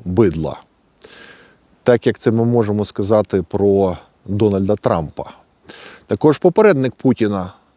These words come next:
Дмитрій Анатолійович Медведєв, він явно не алкоголік, якщо хтось вважає, що він алкоголік, і явно не деградант. Якщо хтось не вірить мені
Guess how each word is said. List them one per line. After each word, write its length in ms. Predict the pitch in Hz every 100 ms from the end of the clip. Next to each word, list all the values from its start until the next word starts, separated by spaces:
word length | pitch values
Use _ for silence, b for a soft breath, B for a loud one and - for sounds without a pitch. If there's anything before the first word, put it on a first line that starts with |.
| _
Дмитрій 340 | 101 127 123 127
Анатолійович 460 | 123 135 127 -
Медведєв, 840 | 120 110 104 87 87 78 - - - -
він 220 | 98 107
явно 580 | 95 131 190 254 147 113
не 280 | 98 101 104 -
алкоголік, 800 | 113 104 120 101 95 76 85
якщо 260 | 92 - 110
хтось 220 | - 113
вважає, 320 | 110 104 101
що 140 | - 101
він 100 | 92
алкоголік, 720 | 98 98 87 82 76 - - _ B B B B B -
і 160 | 107
явно 320 | 113 175 190 123
не 80 |
деградант. 680 | 98 98 80 92 87 69 57 - - _ B B B B B -
Якщо 300 | 95 - 165
хтось 360 | - 170 -
не 180 | 151 139
вірить 360 | 101 101 107 127
мені 500 | 131 147 151 165